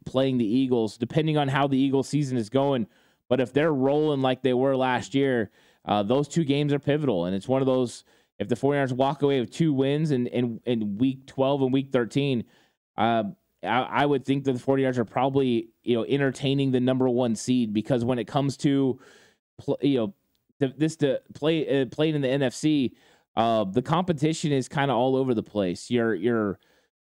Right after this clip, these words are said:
teams that are up there as far as upper echelon, you know, New York Football Giants made a huge jump last year. Dallas Cowboys. Um, I think you gotta throw Seattle in there now with their improvements to the draft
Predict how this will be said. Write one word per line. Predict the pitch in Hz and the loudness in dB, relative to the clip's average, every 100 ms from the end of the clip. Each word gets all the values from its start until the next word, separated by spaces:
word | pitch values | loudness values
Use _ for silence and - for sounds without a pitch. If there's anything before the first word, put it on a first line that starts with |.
| - | -4
teams | 175 175 | 0 2
that | 160 156 | 2 2
are | 139 123 - | 0 -2 -2
up | 143 175 143 | -4 -2 0
there | 143 135 | 0 0
as | 123 | 0
far | 139 135 | 2 2
as | 123 - | 0 -4
upper | 131 139 139 | -4 0 0
echelon, | 110 143 127 135 139 135 135 123 _ _ | 0 0 0 0 2 0 0 -4 _ _
you | - | -2
know, | 107 101 | 0 0
New | 104 | 0
York | 135 127 | 0 0
Football | - 135 131 117 | 0 0 2 0
Giants | 110 131 143 131 | 0 0 0 -2
made | 139 123 | -2 0
a | |
huge | 104 - 156 147 113 | 0 0 0 0 0
jump | 139 131 117 | 0 0 0
last | 127 123 123 - | 0 0 -2 0
year. | 127 | 0
Dallas | 117 117 123 120 | 0 0 2 0
Cowboys. | - 131 131 135 139 135 123 - - - _ - | -2 0 2 2 2 2 -2 -6 -20 -20 _ -4
Um, | 117 117 90 | -2 0 -2
I | 113 | -2
think | 139 156 | 0 0
you | 151 | 2
gotta | 151 147 | 0 2
throw | 156 | 0
Seattle | 143 - 139 135 143 139 | 0 0 0 2 0 0
in | 135 | 0
there | 127 | 0
now | 127 127 | 2 2
with | 135 | 0
their | 135 120 | 0 0
improvements | 101 135 135 135 131 | 0 0 2 0 -2
to | 139 | -2
the | 120 | -2
draft | 101 113 123 135 - | 0 0 0 -2 -6